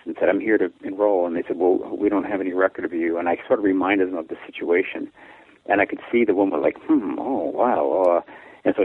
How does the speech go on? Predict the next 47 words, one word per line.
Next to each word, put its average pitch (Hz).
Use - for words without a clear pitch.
she 101
took -
my 90
transcript 92
into 82
another 87
room, 87
and 87
I 98
realized 101
I 85
hadn't 92
actually 92
been 87
accepted. -
I -
had 87
all 85
my 78
stuff 80
with -
me, -
and, 160
you 156
know, 151
I'd 85
been 87
bragging 85
about 78
it -
for -
months. 80
But -
then 123
she 147
came 139
out 117
and 107
said, 123
"Okay, 135
you're, 117
you're 120
in." -
And 98
so 127
it 113
was 127